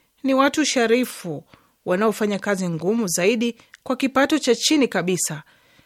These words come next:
lakini unyanyasaji wa wachache miongoni mwao katika sehemu yoyote ya nchi unachafua sura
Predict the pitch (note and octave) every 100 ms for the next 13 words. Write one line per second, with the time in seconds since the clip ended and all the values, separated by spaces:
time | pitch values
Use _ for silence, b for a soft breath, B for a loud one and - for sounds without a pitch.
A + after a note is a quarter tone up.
0 | b - E3 G3+ G3+ F#3 F3 E3 D#3+ G#3+
1 | A3+ F#3 E3+ D#3+ D#3+ A3 B3+ B3+ F#3 D#3+
2 | D#3+ F3 G3+ E3+ F#3 B3 F3 E3+ b b
3 | b b _ F3 G3+ A3+ B3+ B3 E4 C4
4 | G#3+ A#3+ C4 G3+ G#3 A#3 - F3 E3+ b
5 | b b - A#3+ A3+ A3+ - A3+ G3+ G#3
6 | G3 F#3 F3+